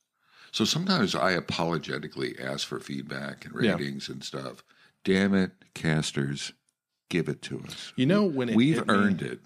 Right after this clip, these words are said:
Speaker 1: We've earned it.
Speaker 2: it hit me the other day. My wife had a friend over, and they were talking about the podcast, and they looked it up on Apple, on the App Store or, or wherever it is. And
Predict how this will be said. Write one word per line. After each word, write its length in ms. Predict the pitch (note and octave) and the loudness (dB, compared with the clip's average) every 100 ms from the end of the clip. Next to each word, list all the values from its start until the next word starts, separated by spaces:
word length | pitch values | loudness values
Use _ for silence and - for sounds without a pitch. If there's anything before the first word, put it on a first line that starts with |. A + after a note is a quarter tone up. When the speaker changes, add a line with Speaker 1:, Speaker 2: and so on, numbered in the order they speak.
| - | -6
Speaker 1:
We've 260 | B2 D#3 | -4 -2
earned 360 | - D2+ D#2+ D#2 | -2 -2 -2 -2
it. 180 | A#1 - | -6 -4
Speaker 2:
it 180 | D#3 E3+ | -2 -2
hit 280 | - D3 - | -4 -4 -2
me 320 | G#2 F#2 F#2+ - | -2 -2 -4 -6
the 220 | G#2 G#2 | 0 0
other 160 | F#2+ F2+ | 0 -2
day. 400 | F2+ D#2+ C#2 - - _ _ _ _ _ _ _ _ - - | -2 -2 -4 -8 -16 _ _ _ _ _ _ _ _ -12 0
My 380 | A2+ G2+ G#2 G#2 | 4 6 4 2
wife 360 | G#2 G#2 G2+ | 2 2 2
had 160 | F#2+ F2+ | 0 -2
a 60 | |
friend 300 | E2+ F2+ F2 | -2 -4 -4
over, 360 | F2 F2 F2+ F2+ | -4 -6 -6 -6
and 200 | F#2 F#2+ | -4 -2
they 80 | F#2 | -2
were 160 | F2+ | -4
talking 340 | F2+ G2+ F#2+ F#2 | -2 -2 0 -2
about 220 | F2 E2 | -2 -4
the 80 | G2 | -4
podcast, 720 | - D#2+ E2 - D#2 E2 - | -4 -2 -2 -2 0 0 -4
and 100 | - | -2
they 80 | G2 | 0
looked 300 | G#2+ C#3+ - | 2 0 0
it 100 | G#2 | 2
up 360 | G2 F#2+ F#2+ C#2 | 4 4 0 -2
on 320 | F2 F2+ E2 | -2 -2 -4
Apple, 520 | - F2+ - E2+ E2+ _ - - - _ | -4 -4 -4 -4 -4 _ -20 -20 -20 _
on 200 | G2 F#2 | -6 -4
the 200 | F2 D#2+ | -4 -4
App 200 | F2+ E2+ | -4 -2
Store 340 | - G2 F#2 F2+ | -4 -4 -2 -4
or, 200 | F#2+ - | -6 -8
or 300 | A2+ G2+ F#2 - | -8 -8 -8 -6
wherever 360 | G2 F#2+ F#2 F2 | -2 0 2 0
it 60 | |
is. 260 | F2 F2 F#2+ | 2 0 0
And 220 | F#2+ F#2+ | -2 -4